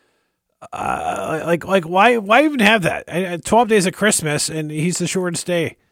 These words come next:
of, of, of that whole thing. And, you know, and I, and look, Sami Zayn, I know we, we had a comment on our, uh, Facebook page, by the way,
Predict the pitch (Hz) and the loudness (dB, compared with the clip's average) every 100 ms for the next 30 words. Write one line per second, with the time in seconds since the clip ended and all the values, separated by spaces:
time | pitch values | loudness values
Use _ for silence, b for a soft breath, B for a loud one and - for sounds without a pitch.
0 | _ _ _ - 143 139 135 - 151 156 | _ _ _ -4 -4 -2 -2 0 2 2
1 | 143 156 143 - 160 104 78 _ _ _ | 2 0 -2 -2 -2 -2 -8 _ _ _
2 | 175 170 185 190 175 185 175 185 175 156 | -2 0 2 4 4 0 2 2 2 0
3 | - - 214 220 202 190 196 190 - b | 0 0 0 2 2 2 0 -2 -4 b
4 | b b b 143 151 156 170 143 160 160 | b b b -4 -2 2 2 2 0 0
5 | - 165 156 147 139 127 151 147 135 - | 0 0 0 0 0 0 0 -2 -4 -4
6 | 139 123 123 113 107 101 | -2 -2 -2 -4 -4 -6